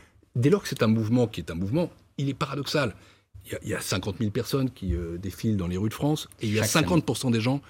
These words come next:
Speaker 1: qui les soutiennent. Donc, d'un côté, vous avez un mouvement qui est marginal, euh, avec parfois des dérives inacceptables, notamment des dérives antisémites. Je n'aime pas du tout, euh, ce que pense Alain Finkielkraut, euh, en tout cas depuis quelques années, mais je suis totalement solidaire avec lui.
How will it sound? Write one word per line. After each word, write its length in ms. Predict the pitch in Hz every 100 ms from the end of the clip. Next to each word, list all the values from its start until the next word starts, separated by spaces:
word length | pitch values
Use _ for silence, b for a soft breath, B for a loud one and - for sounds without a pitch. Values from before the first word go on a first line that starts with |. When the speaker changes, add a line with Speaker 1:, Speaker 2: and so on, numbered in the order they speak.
| b
Speaker 1:
qui 80 | -
les 80 | 107
soutiennent. 460 | - 110 110 92 82 b b b
Donc, 260 | 131 123 113 -
d'un 240 | 113 127
côté, 440 | 135 123 - 123 104 -
vous 80 | 85
avez 140 | 82
un 60 | 87
mouvement 300 | 90 95 95
qui 120 | 90
est 40 |
marginal, 400 | 87 - 120 127 104 b b _ -
euh, 60 | - - -
avec 280 | - 170 -
parfois 300 | 117 - 185
des 100 | 98
dérives 360 | 101 147 143 -
inacceptables, 760 | 208 208 113 - - 175 120 82
notamment 320 | 90 80 95
des 80 | 120
dérives 260 | 87 95 92 -
antisémites. 520 | 160 131 156 180 139 b b -
Je 100 | 143
n'aime 180 | 185 151
pas 160 | -
du 240 | 113 104 151
tout, 240 | 156 131 b b b -
euh, 80 |
ce 80 | 80
que 80 | -
pense 320 | 92 110 92
Alain 140 | 85 80
Finkielkraut, 580 | 90 82 98 - 135 123
euh, 300 | 87 82 82 78
en 40 | 95
tout 80 | -
cas 100 | 90
depuis 180 | 82
quelques 320 | 90 90 92 104
années, 260 | 131 151 B B -
mais 60 |
je 80 | 98
suis 160 | - 117 -
totalement 420 | 196 151 151 139
solidaire 360 | 123 120 107 101
avec 200 | 101 113
lui. 160 | 160